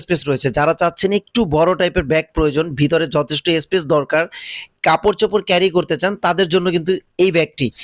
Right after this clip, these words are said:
এবং যারা বাচ্চাদের খাবার ক্যারি করতে চান, তাদের জন্য কিন্তু এই ব্যাগটি। যথেষ্ট প্রিমিয়াম কোয়ালিটির একটি ফেব্রিক্স ইউজ করা হয়েছে ইনার পার্টে, দুইটি মেইন চেম্বার রয়েছে, ব্যাক সাইডেও কিন্তু একটি চেইন রয়েছে। আপনারা চাইলে এই ব্যাগগুলো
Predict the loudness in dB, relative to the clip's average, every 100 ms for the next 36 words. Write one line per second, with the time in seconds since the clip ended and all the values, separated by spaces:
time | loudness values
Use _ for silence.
0 | -6 -2 0 2 2 4 2 0 -2 -2
1 | 0 2 2 0 0 0 -2 -2 -4 -4
2 | -4 -2 0 0 -2 -2 -4 -2 0 0
3 | -2 -4 -6 -8 -8 -8 -8 -10 0 2
4 | 4 2 2 -2 -2 2 2 2 2 2
5 | 2 2 2 0 0 0 0 -2 -4 -4
6 | 0 0 0 0 2 2 2 0 0 -2
7 | 0 0 0 -2 -8 -10 -20 -6 -2 0
8 | 2 2 2 2 0 2 0 0 0 0
9 | -2 0 0 0 0 -2 -2 -2 -4 -2
10 | 0 0 0 0 -6 -8 -16 -14 -14 -6
11 | -4 -2 -2 0 0 2 2 0 0 2
12 | 2 0 0 0